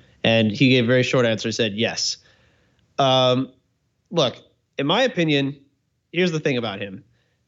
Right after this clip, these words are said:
The results bear themselves out. The defense has not been that good the last two years. It got better at the end of this year. And obviously it flustered the hell out of Trevor Lawrence, but then it didn't turn around in the second half and it didn't adjust.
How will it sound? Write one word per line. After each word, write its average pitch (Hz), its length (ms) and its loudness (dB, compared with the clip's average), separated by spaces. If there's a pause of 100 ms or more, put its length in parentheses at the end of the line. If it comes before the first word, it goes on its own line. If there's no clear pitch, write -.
The 139 100 -4
results 180 340 0
bear 147 220 2
themselves 120 400 -2
out. 95 320 -10 (300)
The 127 80 -8
defense 147 260 2
has 135 140 -6
not 120 240 0
been 107 340 -6
that 107 240 -2
good 95 240 -6
the 123 140 -6
last 110 260 -4
two 117 80 -4
years. 95 240 -4
It 123 60 -2
got 180 320 0
better 165 460 2
at 139 160 -4
the 143 100 0
end 143 100 0
of 143 60 0
this 139 180 -4
year. 120 320 -6 (360)
And 123 140 0
obviously 143 560 2
it 135 200 -4
flustered 160 440 -2
the 135 60 0
hell 139 220 0
out 127 120 2
of 117 80 -4
Trevor 120 280 -4
Lawrence, 113 440 -4 (440)
but 135 120 0
then 151 140 4
it 143 80 4
didn't 135 220 2
turn 139 120 0
around 120 220 0
in 110 80 -2
the 113 60 -4
second 113 260 -2
half 92 340 -12 (120)
and 127 100 0
it 117 60 0
didn't 117 180 0
adjust. - 480 -6